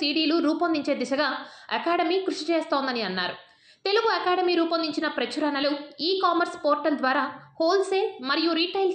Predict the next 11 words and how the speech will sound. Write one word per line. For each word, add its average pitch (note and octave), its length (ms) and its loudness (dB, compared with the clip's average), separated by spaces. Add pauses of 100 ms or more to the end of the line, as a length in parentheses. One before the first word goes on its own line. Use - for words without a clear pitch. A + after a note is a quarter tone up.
సేల్లో D#4 320 2
నిర్వహించడానికి C4+ 720 -2 (460)
ప్రయత్నం C4+ 460 0
జరుగుతోందని D#4 640 2
అన్నారు. G3 280 -2 (440)
ముద్రించిన E4 520 0
పుస్తకాలన్నింటినీ F4+ 880 0 (320)
తిరుపతి, C#4 380 -2 (320)
అనంతపురం, F4+ 460 0 (320)
విజయవాడ, D#4+ 420 2 (400)
గుంటూరు, D4 400 2